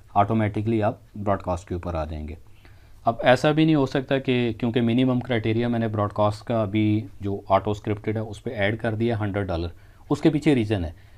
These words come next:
कि जब मैं ब्रॉडकास्ट के ऊपर लर्निंग दे रहा होता हूँ, साथ में हमारे जो पॉइंट्स होते हैं मार्केट के हवाले से, तो आप लोग आओ देखा ना ताओ इस तरह ट्रेड करते हैं कि कोई भी,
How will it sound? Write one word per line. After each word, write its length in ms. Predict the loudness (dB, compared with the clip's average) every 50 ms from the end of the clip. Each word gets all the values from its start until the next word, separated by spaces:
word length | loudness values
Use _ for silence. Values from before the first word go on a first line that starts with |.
| -20 -20 -20 -10 -2 0
कि 100 | 2 6
जब 180 | 6 6 6
मैं 120 | 6 4 6
ब्रॉडकास्ट 520 | 6 6 6 6 6 6 6 6 4 2
के 60 | -2
ऊपर 200 | 0 2 2 2
लर्निंग 400 | 4 4 4 4 4 2 0 2
दे 160 | 2 2 2
रहा 100 | 2 2
होता 200 | 0 0 0 -2
हूँ, 120 | -4 -4 -4
साथ 280 | -4 0 2 2 2 2 0
में 300 | -4 -4 -2 -2 -4 -6 -8 -12 -10 -6
हमारे 300 | -4 -2 -2 0 -2 -2
जो 140 | -2 -4
पॉइंट्स 400 | -4 -2 0 0 0 0 -2 -4
होते 240 | -4 -4 -4 -4 -4
हैं 180 | -4 -4 -4 -4
मार्केट 400 | -2 -2 -2 -2 -2 -4 -4 -4
के 120 | -2 -4 -4
हवाले 340 | -2 -2 -2 -2 -2 -4
से, 200 | -4 -6 -8 -8 -8 -14 -20 -20 -20 -20 -20 -20 -20 -20 -20 -20 -14 -8 -6
तो 140 | -6 -4 0
आप 380 | 4 6 6 6 6 4 -2 -6
लोग 300 | -4 -2 -2 -4 -6 -10 -4 2
आओ 260 | 6 6 6 6 4 2
देखा 420 | 2 0 -2 0 0 -2 -2 -2
ना 120 | -2 -4
ताओ 360 | -4 -2 0 0 0 0 -2 -4 -6
इस 180 | -10 -8 -6 -4
तरह 180 | -2 -2 -2
ट्रेड 280 | -2 0 0 0 0 0
करते 320 | 0 -4 -4 -4 -2 -4
हैं 200 | -2 -2 -2 -4 -6 -12 -16 -20 -20 -20 -20 -10 -2
कि 200 | 0 2 2 2
कोई 280 | 4 4 6 6 6 6
भी, 360 | 6 4 4 4 4 2 -2